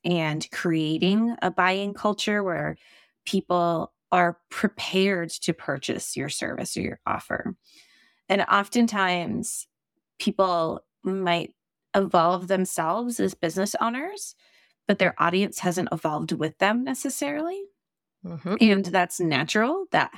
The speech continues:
Speaker 2: Yep.
Speaker 1: happens. But then you either have to train your past audience how to work with you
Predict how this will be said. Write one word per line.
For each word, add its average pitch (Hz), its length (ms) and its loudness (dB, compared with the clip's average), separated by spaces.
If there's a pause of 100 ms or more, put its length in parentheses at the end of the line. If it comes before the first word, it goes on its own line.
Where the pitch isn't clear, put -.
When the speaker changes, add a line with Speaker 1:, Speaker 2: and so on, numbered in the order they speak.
(160)
Speaker 2:
Yep. 180 120 0
Speaker 1:
happens. 233 680 -2 (640)
But 202 160 2
then 208 200 6
you 202 220 2
either 208 320 4
have 202 300 0
to 180 180 0
train 240 640 0
your 185 160 -6
past - 560 -2
audience 175 480 -2
how 175 160 0
to 170 120 -4
work 160 260 -4
with 233 180 0
you 349 340 -4